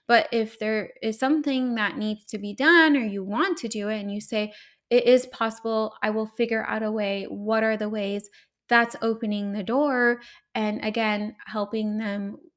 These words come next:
build their confidence and their skills for being resourceful. So the main ways to help our students, just a quick re-, just a ki-, just a quick recap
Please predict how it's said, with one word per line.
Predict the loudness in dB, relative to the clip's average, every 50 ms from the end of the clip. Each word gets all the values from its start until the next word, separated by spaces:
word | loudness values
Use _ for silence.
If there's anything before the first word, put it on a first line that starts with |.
| _ -6
build | -4 -4 -4 -2 -4
their | -6 -6
confidence | -2 0 2 2 2 2 2 2 2 2 2 0 0 -2 -8
and | -6 -4 -4 -2
their | -2 -2 -2
skills | -4 -4 -4 -4 -4 -4 -4 -4 -4 -8 -12 _ _
for | -10 -6 -4 -2 0 0 0 -2 -4 -6 -12 _ _ _ _ _ _ _ _ _
being | -4 -4 -2 -2 -2
resourceful. | -4 -4 -4 -4 -2 -2 -2 -4 -6 -10 -12 -14 -12 -12 -12 -14 -16 _ _ _ _ _ _ _ _ _ _ _ _ _ _ _ _ _ _ _ _ _ _ _ _ _ _ _ _ _ _ _ _ _ _ _ _ _ _ _ _ _ _ -14 -14 -14 -12 -10
So | -6 -4 -2
the | 0 2 2 2 0 -2 -6 -12 -20 -18 -20 -16 -8 -2
main | 2 4 6 8 8 8 8 8 8
ways | 8 6 6 4 2 2 0 -2
to | -2 -4
help | -4 -2 -2 -2 0 0
our | 0 0
students, | 0 0 -2 -2 -2 0 0 0 0 0 0 0 0 -2
just | -2 -4 -4 -4
a | -4 -6
quick | -6 -2 -2 -2 -2 -2
re-, | -4 -6 -6 -8 -10 _ -20 -20 -20 -20 _ _ _ -10
just | -8 -6 -4 -4 -2 -2
a | -4
ki-, | -2 0 -2 -2 -2 -4 -20 -20 _ _ _ _ _ _ _ _ _
just | -8 -4 -4 -2
a | -2 -4
quick | -4 0 0 0 0 0
recap | 0 0 0 0 0 2 2 2 2 2 -4